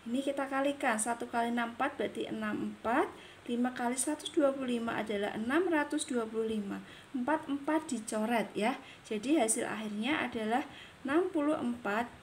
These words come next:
per enam ratus dua puluh lima. Apakah ini sudah selesai? Belum, ya. Sekarang tinggal penggabungan dari kemungkinan satu, dua, dan tiga, ya. Yang pertama tadi, kemungkinan yang pertama tadi ketemu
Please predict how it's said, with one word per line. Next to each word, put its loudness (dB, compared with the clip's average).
per 2
enam -4
ratus -4
dua -2
puluh -4
lima. -8
Apakah 4
ini 10
sudah 6
selesai? 4
Belum, 10
ya. 0
Sekarang 2
tinggal 4
penggabungan 4
dari 6
kemungkinan 2
satu, 2
dua, 4
dan 0
tiga, -2
ya. 2
Yang -4
pertama -2
tadi, 0
kemungkinan -4
yang -2
pertama -2
tadi 0
ketemu 4